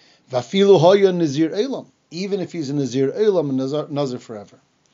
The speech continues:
V'hakein Kedushase Kedushas Elam, and the Kohen, his Kedusha is an everlasting Kedusha.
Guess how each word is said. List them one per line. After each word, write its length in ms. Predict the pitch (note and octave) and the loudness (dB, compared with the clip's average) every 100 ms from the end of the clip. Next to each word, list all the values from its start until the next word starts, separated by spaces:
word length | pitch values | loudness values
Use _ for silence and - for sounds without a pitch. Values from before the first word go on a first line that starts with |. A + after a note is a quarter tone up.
| _ _ _ - | _ _ _ -16
V'hakein 720 | G#2+ B2 - C4 B3+ G#3+ E3+ | -12 -6 2 4 2 -2 -6
Kedushase 560 | E3+ D3+ G#3 G#3+ G3 | -10 -6 -4 -4 -8
Kedushas 400 | C#3 D3+ C3+ E3 | -10 -10 -10 -10
Elam, 340 | A#3 F#3+ E3+ D#3+ | -8 -8 -8 -10
and 100 | C3 | -16
the 60 | |
Kohen, 500 | - A#3 B3 F#3+ F3+ - _ _ _ | -6 -4 -4 -8 -12 -16 _ _ _
his 240 | - A3+ | -10 -10
Kedusha 440 | - G#3 A3+ - F#3+ | -10 -10 -8 -6 -4
is 80 | |
an 120 | D#3 F3+ | -4 -2
everlasting 600 | F3+ E3 D#3+ D3+ - C3 | -2 0 0 -2 -4 -10
Kedusha. 380 | B2 G#2 - | -10 -14 -18